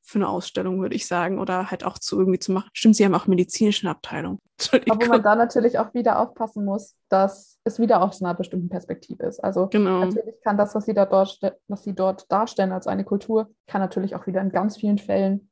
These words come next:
Speaker 2: je nach Region abweichen. Das muss man sich immer bewusst sein, wenn man ins Museum geht, dass es auch nur von Menschen gemacht ist und dementsprechend aus einer menschlichen Perspektive,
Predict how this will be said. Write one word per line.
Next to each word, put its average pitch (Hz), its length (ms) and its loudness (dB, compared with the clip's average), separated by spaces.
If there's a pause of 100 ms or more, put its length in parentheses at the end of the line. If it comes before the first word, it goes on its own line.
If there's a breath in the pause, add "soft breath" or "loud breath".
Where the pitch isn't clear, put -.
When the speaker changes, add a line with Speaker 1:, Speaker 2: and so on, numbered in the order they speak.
Speaker 2:
je 214 120 0
nach 202 160 -2
Region 208 480 2
abweichen. - 840 -8 (140)
Das 202 140 -2
muss 208 140 -4
man 208 100 -2
sich 208 200 -6
immer 226 180 4
bewusst 185 280 -2
sein, 175 140 -6
wenn 180 80 -6
man 180 140 -4
ins 180 180 -8
Museum 180 280 -6
geht, - 200 -8
dass 208 80 -6
es 202 120 -8
auch 214 140 -4
nur 247 120 4
von 247 140 -2
Menschen 269 340 -2
gemacht - 340 -10
ist - 220 -18
und 196 100 -4
dementsprechend 196 540 -6
aus - 160 -12
einer - 180 -12 (140)
menschlichen 226 420 -2
Perspektive, 208 720 -6